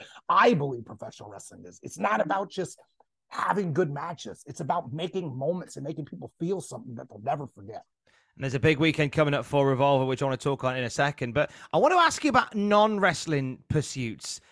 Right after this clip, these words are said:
Speaker 2: now that you're, you're back on the free agent market. Obviously, more time for Bengals games, which is important.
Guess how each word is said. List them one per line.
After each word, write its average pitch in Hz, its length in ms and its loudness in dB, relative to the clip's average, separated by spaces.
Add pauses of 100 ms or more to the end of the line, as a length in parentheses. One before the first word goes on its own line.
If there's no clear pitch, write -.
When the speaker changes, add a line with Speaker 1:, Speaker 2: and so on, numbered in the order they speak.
Speaker 2:
now 151 340 4
that 139 200 2
you're, 135 220 2
you're 135 160 0
back 147 340 2
on 143 80 0
the 127 60 -2
free 135 260 -2
agent 123 360 -4
market. 117 440 -2
Obviously, 185 500 0 (120)
more 175 240 4
time 170 260 4
for 139 100 0
Bengals 120 500 -2
games, 104 340 -8
which 117 140 -10
is 95 120 -12
important. 87 580 -12